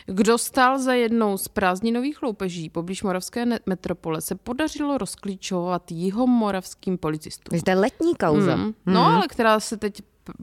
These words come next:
Speaker 1: ukazuje
Speaker 2: Dořešila.
Speaker 1: Dořešila se právě, ukazuje se jasnou. Tři děti si v Brně vyhlédly oběť, kterou pronásledovali nočním autobusem až na Šlapanicko.
Speaker 2: A co je
Speaker 1: Po vys-,
Speaker 2: Šlapanicko?
Speaker 1: to Šlapanice je taková, eh, obec za Brnem, tuším.
Speaker 2: Aha,
Speaker 1: Po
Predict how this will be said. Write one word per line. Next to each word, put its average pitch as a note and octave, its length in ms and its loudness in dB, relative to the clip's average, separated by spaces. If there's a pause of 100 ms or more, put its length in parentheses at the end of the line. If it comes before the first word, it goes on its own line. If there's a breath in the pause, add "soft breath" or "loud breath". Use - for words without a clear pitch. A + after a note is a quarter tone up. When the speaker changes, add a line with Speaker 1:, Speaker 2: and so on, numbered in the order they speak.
Speaker 1:
ukazuje G#3 400 4
Speaker 2:
Dořešila. F#3+ 400 2 (120)
Speaker 1:
Dořešila F3+ 540 -2
se - 180 -14
právě, E3 320 -8
ukazuje F3+ 320 -6
se F3+ 160 -8
jasnou. F3 280 -8 (520 loud breath)
Tři - 180 4
děti C4+ 320 0
si - 160 -4
v F#3+ 40 -2
Brně F#3+ 300 0
vyhlédly G3 480 0
oběť, F3+ 600 -2
kterou B3 320 0
pronásledovali F3+ 800 0
nočním F#3+ 440 2
autobusem G3+ 680 -2
až - 220 -2
na A3+ 100 0
Šlapanicko. B3+ 760 -4 (100)
Speaker 2:
A - 80 -2
co - 100 -2
je B3+ 120 2
Speaker 1:
Po A#3 60 4
vys-, G#3 40 6 (100)
Speaker 2:
Šlapanicko? F#3 520 0
Speaker 1:
to C#3+ 80 2
Šlapanice A3+ 520 0
je A3+ 80 -2
taková, G3 420 0 (160)
eh, C#3 120 -4
obec F3 460 -4
za E3+ 140 -2
Brnem, D#3+ 320 -4
tuším. F3 320 -2
Speaker 2:
Aha, C#3 340 0 (160)
Speaker 1:
Po D#3 60 -2